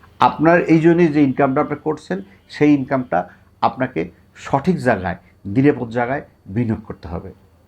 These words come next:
আপনি যদি নিরাপদ জায়গায় বিনিয়োগ করতে না পারেন, আপনার ভবিষ্যৎ প্রজন্ম বা আপনি ভালো থাকবেন না। তাই ব্যাংকে টাকা না রেখে বা সুদ না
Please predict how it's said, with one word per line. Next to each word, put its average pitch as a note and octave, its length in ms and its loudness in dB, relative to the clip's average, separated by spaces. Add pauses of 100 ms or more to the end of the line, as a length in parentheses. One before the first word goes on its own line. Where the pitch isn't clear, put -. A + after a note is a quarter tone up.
(680)
আপনি A#2+ 160 2
যদি C#3 120 2
নিরাপদ D3+ 300 4
জায়গায় C#3+ 220 4
বিনিয়োগ D#3 260 4
করতে D3+ 220 -4
না A2 140 2
পারেন, F#2 260 -8 (400)
আপনার A2+ 260 2
ভবিষ্যৎ A#2 400 -4
প্রজন্ম G#2 340 -4 (400)
বা G#2 120 2 (100)
আপনি A#2 280 0
ভালো G2 260 -2
থাকবেন F2 340 -8
না। - 80 -18 (360)
তাই C#3 220 6
ব্যাংকে D3 300 6 (100)
টাকা F3+ 160 4
না C3+ 140 6
রেখে G2 320 2 (440)
বা G#2 100 2
সুদ D#3+ 320 2
না B2+ 140 6